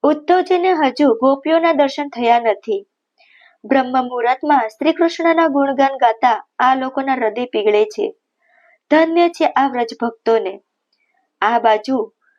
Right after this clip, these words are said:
ગોપીજનો જેવા સૂર્યોદય થવાની તૈયારીમાં હતો,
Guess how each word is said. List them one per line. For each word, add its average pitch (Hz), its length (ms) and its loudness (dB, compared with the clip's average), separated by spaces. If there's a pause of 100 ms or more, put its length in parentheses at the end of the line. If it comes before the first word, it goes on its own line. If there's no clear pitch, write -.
(200)
ગોપીજનો 330 600 2
જેવા 269 380 2
સૂર્યોદય 311 500 0
થવાની 269 400 0
તૈયારીમાં 262 720 0
હતો, 208 420 0